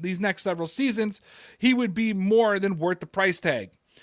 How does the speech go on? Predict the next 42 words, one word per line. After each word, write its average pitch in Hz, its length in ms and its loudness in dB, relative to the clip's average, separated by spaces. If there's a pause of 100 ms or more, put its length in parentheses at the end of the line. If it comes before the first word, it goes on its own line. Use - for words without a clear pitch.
(360)
Another 185 300 2
receiver 196 400 0
with 185 200 0
a 170 40 -4
personality, 208 840 0
and 151 220 -8
you 180 140 -2
know 214 140 0
Bill 208 180 2
Belichick 202 580 0
would 185 120 -4
be 190 140 -2
able 214 160 0
to 196 80 -2
get 196 200 -2
the 180 60 -2
most 196 420 0
out 190 140 0
of 180 80 -2
his 180 200 -6
superstar 165 600 -4
talent. 175 560 -4 (540)
And 170 120 0
the 220 60 6
other 277 180 6
one 262 220 2
is 240 160 2
Julio 233 560 2
Jones. 170 800 -2 (220)
Would 190 160 2
the 196 80 4
veteran 233 380 4
receiver 240 440 0
be 190 140 -2
worth 220 300 2
the 180 100 -2
hefty 202 380 0
price 208 340 -2
tag 180 320 0
for 175 100 -6
the 165 100 -8
Patriots? 196 720 -4